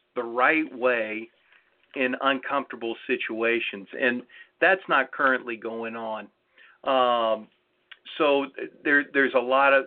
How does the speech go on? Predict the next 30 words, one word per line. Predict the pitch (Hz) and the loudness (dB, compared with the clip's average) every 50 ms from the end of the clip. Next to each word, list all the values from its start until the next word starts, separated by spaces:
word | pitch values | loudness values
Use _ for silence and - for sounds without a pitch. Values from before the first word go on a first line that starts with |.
| - - | -4 -4
lot | 143 135 143 143 | 0 2 2 2
of | 135 131 - | 2 0 -4
pitfalls, | - 160 156 147 - _ - 143 135 131 131 131 131 - | -6 -6 -6 -8 -8 _ -2 0 2 2 2 0 0 -2
a | 131 | -2
lot | 123 117 | -2 -2
of | 113 - | -4 -6
traps | - - 147 139 139 135 135 - - - | -4 0 4 4 4 4 4 0 -4 -2
out | 143 127 127 127 123 - | 0 0 0 0 -2 -4
there, | - 127 123 120 120 117 117 - _ _ _ _ _ _ _ _ - | -4 -2 -2 -2 -2 -4 -6 -10 _ _ _ _ _ _ _ _ -4
and | 135 127 127 123 120 120 117 - - _ _ | -2 0 0 0 0 -4 -6 -10 -16 _ _
I'm | - 135 139 143 | -4 -2 0 0
gonna | 143 147 147 | 0 0 -2
go | 131 135 147 139 147 151 | -2 -2 -2 -2 0 0
into | 147 131 - - 131 | -2 -2 -4 -2 0
that | 131 131 131 127 - - | 2 4 4 2 0 -4
here | 127 135 135 131 | -4 -2 -2 -2
just | 127 - 139 139 - - | -2 -4 -4 -4 -4 -6
in | 147 127 120 | -8 -10 -10
a | 110 - - - | -10 -10 -2 0
second. | 180 175 165 165 - 143 127 - | 2 2 2 0 -2 -6 -6 -6
But | 131 123 117 | -8 -8 -6
before | 131 131 131 - - 170 180 175 160 | -6 -8 -8 -6 -4 0 2 2 2
I | 143 139 | 2 0
do, | 127 120 131 147 165 160 143 131 123 117 - _ _ _ _ _ _ - - - _ - - _ _ | -2 -4 -6 -6 -4 -4 -4 -4 -4 -6 -10 _ _ _ _ _ _ -20 -20 -20 _ -20 -20 _ _
I | 131 135 | 0 0
want, | 143 143 143 151 160 160 160 160 156 - - - | 0 0 -2 -2 0 2 2 2 0 -2 -6 -4
as | 147 139 127 151 | -2 -2 0 2
I | 147 151 | 0 2
introduce | 156 165 170 170 147 127 147 160 165 165 - - - | 2 0 0 0 -2 0 0 0 -2 -2 -4 -6 -6
Coach | 165 151 143 131 | -4 -4 -4 -4